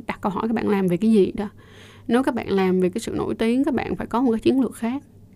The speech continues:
Nếu các bạn làm việc về cái gọi là trở thành một cái công việc nghiêm túc thì các bạn phải đi làm cho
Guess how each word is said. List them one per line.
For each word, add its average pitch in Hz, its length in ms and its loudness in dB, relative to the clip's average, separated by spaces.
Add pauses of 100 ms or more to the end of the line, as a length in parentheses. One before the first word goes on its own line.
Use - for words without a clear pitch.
(400)
Nếu 254 120 2
các 294 100 4
bạn 226 140 -2
làm 190 200 0
việc 185 160 2
về 185 120 2
cái 233 880 -2 (1900)
gọi 185 220 2
là - 340 -2 (800)
trở - 240 2
thành 190 280 2
một 175 80 2
cái 226 80 -6
công 226 160 -4
việc 202 140 0
nghiêm 220 200 6
túc 302 180 4 (120)
thì - 120 0
các 202 140 0
bạn - 180 0
phải - 320 0
đi 214 120 6
làm 160 500 2 (100)
cho 190 380 0